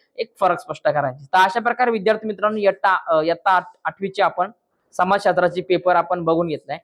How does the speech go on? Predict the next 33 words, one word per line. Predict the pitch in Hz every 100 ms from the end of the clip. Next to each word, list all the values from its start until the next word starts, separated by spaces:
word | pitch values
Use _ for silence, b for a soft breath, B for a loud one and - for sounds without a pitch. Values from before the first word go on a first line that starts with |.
| _ _ -
का, |
प्रश्नपत्रिका | 185 190 190 190 196 202
कशी | 202 220 233
असू | 226 220 190
शकते, | 156 160
त्याचं | 170 190
स्वरूप | - 202 214 214
कसं | 214 202
असू | 190 170
शकते | - 220 - _
आणि | 185 208
कोणकोणते | 220 220 214 214 220
प्रश्न | 202 190 202
अशा | 185 190
प्रकारचे | 185 175 180 185
येऊ | 190 185
शकतात. | 160 - 123
ठीक | - 214
आहे, | 294
तर | 311 - -
मित्रांनो | 196 240 247
लक्षात | 233 247
घ्या, | 240
उद्याची | 247 196 208 220
प्रश्नपत्रिका | 226 214 - 208 202 220 220
ही |
सगळ्यांची | 214 175 190 196 214
डिफरंट | 190 196 202 185
असणार | 170 190
आहे, | 175
वेगवेगळी | 185 185 185
असणार | -
आहे, | 175